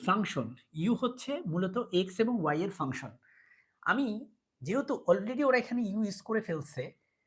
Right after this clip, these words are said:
তাই আমি চাচ্ছি যে ইউ না ইউজ করে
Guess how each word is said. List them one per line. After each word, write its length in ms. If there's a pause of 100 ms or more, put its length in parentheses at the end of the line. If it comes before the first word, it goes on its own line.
(220)
তাই 180
আমি 220
চাচ্ছি 640
যে 100
ইউ 260
না 180
ইউজ 200
করে 240